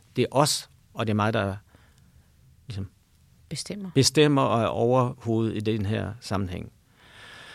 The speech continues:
Speaker 1: Og det er jo den magt, der bliver taget fra ham, i, i, da hun tager ligesom stafetten i egen hånd og tager nogle beslutninger på egne vegne,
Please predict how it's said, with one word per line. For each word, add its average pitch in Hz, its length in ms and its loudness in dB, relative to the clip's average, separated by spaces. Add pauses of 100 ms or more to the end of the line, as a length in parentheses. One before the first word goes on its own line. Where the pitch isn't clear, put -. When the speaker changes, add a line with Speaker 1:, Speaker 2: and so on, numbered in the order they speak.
(600)
Speaker 1:
Og 123 140 2
det 143 40 8
er 135 40 10
jo 131 40 10
den 135 200 8
magt, 127 180 6
der 143 80 2
bliver 104 160 2
taget 110 260 0
fra - 160 0
ham, 117 160 4
i, 98 40 -2
i, - 680 -16 (100)
da 117 80 2
hun 117 500 2 (1160)
tager 113 240 0
ligesom 107 260 -2
stafetten 117 440 -2
i - 20 -2
egen 104 200 0
hånd 107 240 -2
og 98 80 -8
tager 107 160 -2
nogle 98 260 -4
beslutninger 113 520 -6
på 104 120 -8
egne 107 280 -2
vegne, 98 360 -6